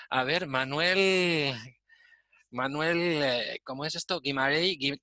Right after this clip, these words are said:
Manuel Guimarães, vas a ser elevado a panelista en un momento dado de este webinar de hoy, ¿eh? Que lo sepas.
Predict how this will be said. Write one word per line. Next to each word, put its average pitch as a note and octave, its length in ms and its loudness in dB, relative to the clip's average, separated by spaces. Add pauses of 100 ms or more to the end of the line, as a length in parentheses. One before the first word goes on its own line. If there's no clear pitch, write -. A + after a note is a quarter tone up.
Manuel C#3 320 -2
Guimarães, E3+ 720 2
vas D3 220 -2
a E3+ 40 0
ser F3 140 0
elevado E3+ 260 2
a E3 60 0
panelista C#3 720 0
en A#2+ 100 -4
un B2+ 100 -6
momento B2+ 320 -2
dado G#2 220 0
de A2 140 -4
este A2+ 180 -2
webinar G#2 380 -6
de G2+ 120 -6
hoy, F#2 220 -10
¿eh? D3 220 -8
Que B2 100 -4
lo A2 80 -6
sepas. - 640 -6